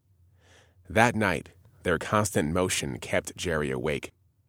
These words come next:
She sensed their fretful bodies darting in the bowl,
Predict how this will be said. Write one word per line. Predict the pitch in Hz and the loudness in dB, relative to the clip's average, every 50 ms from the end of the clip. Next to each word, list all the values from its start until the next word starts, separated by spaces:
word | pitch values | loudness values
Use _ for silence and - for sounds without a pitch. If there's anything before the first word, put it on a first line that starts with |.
| _ _ _ _ _ _ _ _ _ _ _ _ _ _ | _ _ _ _ _ _ _ _ _ _ _ _ _ _
She | - - 113 104 | -4 -2 0 0
sensed | 92 - - 120 127 151 151 - - - | 2 2 4 4 4 4 2 0 -2 0
their | - 92 90 | 0 0 0
fretful | - - - - 113 104 - - - 92 | -2 -2 0 2 2 2 2 -2 -4 -4
bodies | 85 76 92 90 90 76 71 71 69 - - | 0 2 4 4 4 2 -2 -2 -4 -4 -4
darting | - - 87 90 95 98 98 95 | -2 2 4 4 4 2 0 -2
in | 90 80 71 | -2 -2 -2
the | 71 | -4
bowl, | 69 - - 76 73 65 57 - | -4 -2 -2 -2 -2 -2 -4 -8